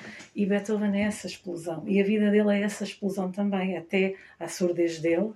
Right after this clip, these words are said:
não é? Ah, e aquela última, a nona sinfonia, que fica incompleta e que ele toca em público pela primeira vez, já surdo,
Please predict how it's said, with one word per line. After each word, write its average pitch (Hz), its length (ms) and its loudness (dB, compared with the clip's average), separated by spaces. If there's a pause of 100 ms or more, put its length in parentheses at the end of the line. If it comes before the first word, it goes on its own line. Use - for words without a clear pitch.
não 165 200 -6
é? 170 200 -10 (500)
Ah, 165 360 -4
e 175 220 -4
aquela 165 460 -4
última, 156 720 -6 (140)
a 165 120 -4
nona 160 220 -4
sinfonia, 170 680 -8
que 180 100 -14
fica - 420 -12 (380)
incompleta 180 840 2 (400)
e 180 120 -2
que 196 180 0
ele 190 120 6
toca 190 680 4
em 175 200 -2
público 170 560 -2
pela 175 140 -2
primeira 170 520 -4
vez, 180 320 -2
já 185 160 4
surdo, 196 560 2